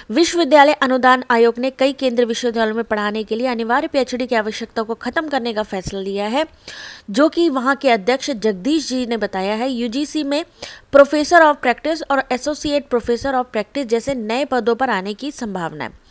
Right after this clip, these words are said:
यानी दो तरीके से इसकी एंट्री होगी, जैसे आईआईटी में होता है लेटरल एंट्री, एक तो होता है जब पीएचडी नेट करके आप जाते हैं और एक होता है कि आपको अगर एक्सपीरियंस है उसके आधार पर जब आपको एंट्री मिलती है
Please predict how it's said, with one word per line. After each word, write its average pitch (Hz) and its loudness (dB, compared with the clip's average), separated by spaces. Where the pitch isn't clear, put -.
यानी 285 2
दो 247 6
तरीके 285 -2
से 285 -4
इसकी 277 -4
एंट्री 220 0
होगी, 233 2
जैसे 233 0
आईआईटी 220 0
में 311 -4
होता 285 -2
है 277 0
लेटरल 247 0
एंट्री, 262 -2
एक 311 2
तो 339 8
होता 320 8
है 320 6
जब 294 0
पीएचडी 254 0
नेट 247 -2
करके 262 0
आप 247 0
जाते 226 0
हैं 247 -4
और 294 0
एक 277 -4
होता 254 0
है 233 0
कि 330 -4
आपको 277 2
अगर 247 0
एक्सपीरियंस 294 -2
है - -6
उसके 320 0
आधार 285 6
पर 277 2
जब 254 2
आपको 240 2
एंट्री 220 -2
मिलती 214 -4
है 269 0